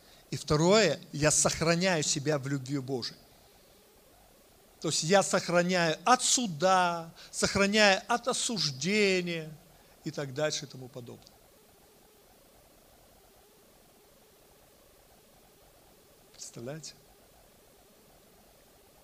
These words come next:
Сохраняю себя в любви Божией, ожидая милости от Господа нашего Иисуса Христа для вечной жизни. Нам нужно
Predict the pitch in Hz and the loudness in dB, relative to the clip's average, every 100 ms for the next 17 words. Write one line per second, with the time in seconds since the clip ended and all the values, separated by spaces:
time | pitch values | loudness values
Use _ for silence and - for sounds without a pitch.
0 | _ - - 127 127 127 156 175 160 143 | _ -8 -6 -4 -6 -4 -2 -2 -2 -4
1 | 135 135 135 131 135 143 - 135 123 120 | -4 -6 -8 -8 -6 -8 -8 -6 -6 -6
2 | 131 127 123 135 185 196 185 180 151 156 | -8 -8 -8 -6 -4 -4 -4 -6 -8 -6
3 | 147 147 135 131 123 131 123 - 139 - | -6 -8 -8 -8 -8 -6 -6 -6 -8 -10
4 | 135 - 131 113 123 127 120 143 135 - | -10 -8 -8 -8 -6 -6 -4 -6 -6 -8
5 | 139 135 - - - - 127 131 123 113 | -10 -16 -20 -20 -20 -18 -14 -12 -12 -14
6 | 139 135 - _ _ _ _ _ _ _ | -16 -20 -20 _ _ _ _ _ _ _
7 | _ - _ _ _ - _ _ _ _ | _ -20 _ _ _ -20 _ _ _ _
8 | _ _ - 147 143 139 139 143 160 160 | _ _ -10 -6 -4 -6 -6 -6 -4 -4
9 | 143 165 165 | -6 -6 -8